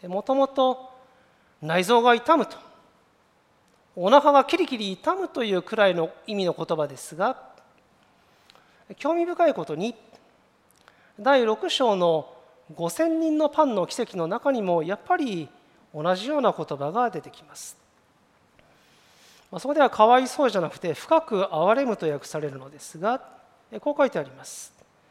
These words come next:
「イエスは船から上がり、大勢の群衆を見て、飼い主のいない羊のようなありさまを深く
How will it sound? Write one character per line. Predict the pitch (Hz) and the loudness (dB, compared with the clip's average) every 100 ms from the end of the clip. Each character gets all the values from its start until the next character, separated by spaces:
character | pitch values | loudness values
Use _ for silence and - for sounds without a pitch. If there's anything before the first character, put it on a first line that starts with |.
| _ _ _ _ _ _ _ _ _ | _ _ _ _ _ _ _ _ _
「イ | 202 226 | 2 4
エ | |
ス | 196 208 | 4 4
は | 190 185 | 4 4
船 | 277 285 | 4 2
か | 262 | 6
ら | 196 185 | 6 6
上 | 180 | 4
が | 202 | 2
り、 | 240 - - - _ _ _ - | -2 -8 -20 -20 _ _ _ -6
大 | 190 285 | 0 2
勢 | 294 320 | 2 4
の | 254 | 4
群 | 180 190 | 2 0
衆 | 185 220 | 0 -2
を | 196 202 | 0 -2
見 | 185 | -2
て、 | - 156 - _ _ _ _ _ _ _ | -6 -8 -8 _ _ _ _ _ _ _
飼 | - 196 | 4 6
い | 208 | 6
主 | 190 - | 4 0
の | 190 180 | 0 0
い | |
な | 185 220 | 2 0
い | 196 165 | 0 -6
羊 | - 269 262 | -10 -10 -4
の | 269 269 | -2 0
よ | 262 | 2
う | 233 | 2
な | 185 185 170 | 4 2 0
あ | |
り | 190 | -8
さ | - 202 | -6 -2
ま | 202 | 2
を | 208 196 | 4 2
深 | - - | 0 -4
く | 302 - 165 151 | -4 -4 -8 -8